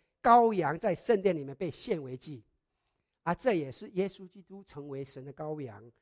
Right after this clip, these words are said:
因着世人的罪孽被杀死的那一刹那。其实这也是我们所有的人因着羔羊的血得蒙拯救的那个时刻。弟兄姊妹们，你有没有看到这个？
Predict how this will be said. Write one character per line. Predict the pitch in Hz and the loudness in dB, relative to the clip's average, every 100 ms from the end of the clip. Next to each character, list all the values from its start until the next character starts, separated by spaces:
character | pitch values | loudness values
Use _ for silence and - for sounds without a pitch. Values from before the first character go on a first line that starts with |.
| _ _ | _ _
因 | 208 226 | -4 -4
着 | 185 | -6
世 | - 202 | -2 -2
人 | 165 | -2
的 | 165 | -4
罪 | 202 165 | -4 -2
孽 | 170 160 _ _ _ _ _ _ | -2 -4 _ _ _ _ _ _
被 | - 160 | 0 0
杀 | - - 147 | -2 -12 -12
死 | - - | -12 -16
的 | |
那 | 95 92 | -20 -20
一 | |
刹 | 92 - | -20 -20
那。 | 110 107 _ _ _ _ _ _ _ _ _ _ _ _ - | -20 -20 _ _ _ _ _ _ _ _ _ _ _ _ -14
其 | 175 | -8
实 | 180 | -8
这 | 190 214 | -4 -4
也 | 147 | -4
是 | - 190 | -6 -6
我 | 135 | -8
们 | 123 135 135 _ _ _ | -10 -12 -14 _ _ _
所 | - 202 247 | 0 4 6
有 | 214 | 6
的 | 185 | 2
人 | 190 | 0
因 | 214 226 | -4 -4
着 | 185 | -6
羔 | - 202 | -2 -2
羊 | 190 | -2
的 | 165 | -6
血 | 156 143 127 _ _ _ _ | -10 -12 -14 _ _ _ _
得 | 143 156 | -8 -6
蒙 | 143 151 | -6 -8
拯 | 123 120 | -10 -16
救 | - 127 | -14 -16
的 | 110 | -16
那 | 110 | -20
个 | |
时 | - 98 | -20 -20
刻。 | - 113 - _ _ _ _ _ _ _ _ _ _ _ _ _ _ | -20 -20 -20 _ _ _ _ _ _ _ _ _ _ _ _ _ _
弟 | - | -4
兄 | 226 | 0
姊 | |
妹 | 226 | 2
们， | 196 | 4
你 | 185 | 2
有 | |
没 | 202 | 0
有 | |
看 | 202 | -4
到 | 190 | -8
这 | 170 | -8
个？ | 147 | -10